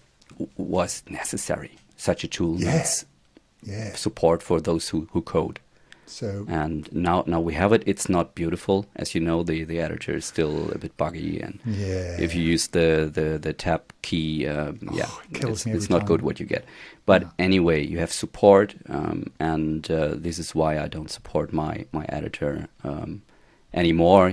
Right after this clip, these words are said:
Speaker 1: You
Speaker 2: Yeah.
Speaker 1: can still download the latest version, but it's not necessary to just download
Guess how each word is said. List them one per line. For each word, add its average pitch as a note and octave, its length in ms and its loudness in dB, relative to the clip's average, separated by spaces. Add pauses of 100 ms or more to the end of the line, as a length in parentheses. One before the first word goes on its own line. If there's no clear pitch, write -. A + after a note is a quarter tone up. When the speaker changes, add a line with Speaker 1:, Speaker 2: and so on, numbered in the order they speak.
Speaker 1:
You C3+ 80 -4
Speaker 2:
Yeah. A2+ 80 -2
Speaker 1:
can D#2+ 200 -2
still E2+ 220 0
download D#2+ 380 0
the E2+ 80 -2
latest D#2+ 320 -4
version, D2+ 240 0
but D2+ 220 -4
it's - 160 -6
not - 120 0
necessary D2+ 460 -2
to - 160 -10
just - 240 -4
download D#2+ 460 -2